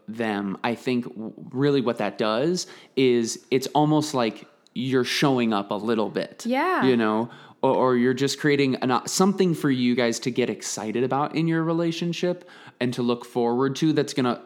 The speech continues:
Speaker 1: sort of hold you over until the next time you see one another. Um, I think that's huge.
Speaker 2: Uh-huh, for sure.
Speaker 1: That's it.
Speaker 2: That's the end of the questions?
Speaker 1: Those are all the questions.
Speaker 2: That was so fun.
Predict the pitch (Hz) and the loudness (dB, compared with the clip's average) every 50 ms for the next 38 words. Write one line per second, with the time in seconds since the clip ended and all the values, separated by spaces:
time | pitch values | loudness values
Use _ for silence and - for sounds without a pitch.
0 | - _ - - - 185 170 156 - - 151 151 143 131 131 127 123 117 113 117 | -14 _ -6 -2 0 2 2 2 2 2 2 2 2 2 2 2 4 2 2 2
1 | 127 127 160 180 185 190 - - 131 135 123 135 123 123 117 117 117 - - - | 0 2 2 2 2 0 0 -2 -2 -2 -2 0 0 0 0 -2 -2 -4 -4 -4
2 | 117 113 110 110 107 - - 120 117 113 110 120 120 120 123 131 135 143 156 160 | -2 0 0 -2 -2 -4 -2 -2 -2 -2 0 -2 -2 -2 -2 -2 -2 -2 -2 -2
3 | 175 180 - - - - - - - - - - 123 120 113 110 104 101 - - | -4 -6 -8 -14 -18 -20 -18 -20 -20 -12 -6 -2 0 0 0 0 -2 -4 -4 -2
4 | - 123 120 - 143 127 117 - - - - 110 110 113 107 107 104 - - - | -2 -2 0 0 -2 -2 -2 -4 -8 -14 -16 -8 -2 -2 0 0 -2 -4 -8 -8
5 | - 107 90 - 50 50 - - - - - _ _ _ 202 202 196 190 196 196 | -4 -4 -4 -4 -4 -8 -10 -14 -16 -18 -20 _ _ _ -8 -6 -6 -6 -6 -8
6 | - - 185 - - 175 196 202 - _ _ _ - _ _ _ _ _ _ _ | -8 -10 -10 -8 -8 -8 -10 -10 -14 _ _ _ -20 _ _ _ _ _ _ _
7 | _ _ _ _ _ _ _ _ _ _ _ _ _ _ _ - 127 120 - 135 | _ _ _ _ _ _ _ _ _ _ _ _ _ _ _ -4 -4 -2 0 -2
8 | 135 - - - _ _ _ _ _ _ _ - 214 233 220 - 269 - 190 202 | -2 -2 -4 -10 _ _ _ _ _ _ _ -2 -2 0 0 -2 -2 -2 0 0
9 | 220 254 277 285 269 - - 202 214 247 - - - 311 320 349 370 403 427 453 | 0 2 2 0 0 -2 -2 -2 -2 -2 -4 -6 -4 -2 0 2 2 2 2 2
10 | 453 - - - - - 120 123 127 131 127 135 - - 131 131 220 - 113 107 | 2 2 0 2 2 2 2 4 4 2 2 0 -2 -2 -4 -4 -4 -4 -2 -2
11 | 107 101 113 - - - 277 311 381 494 508 - - - 277 269 349 427 427 - | -4 -4 -6 -6 -4 0 0 2 2 0 -2 -4 -4 -2 0 0 0 0 -2 -4
12 | - - - - - - 202 196 202 220 240 302 | -10 -16 -20 -6 0 2 4 4 4 4 4 2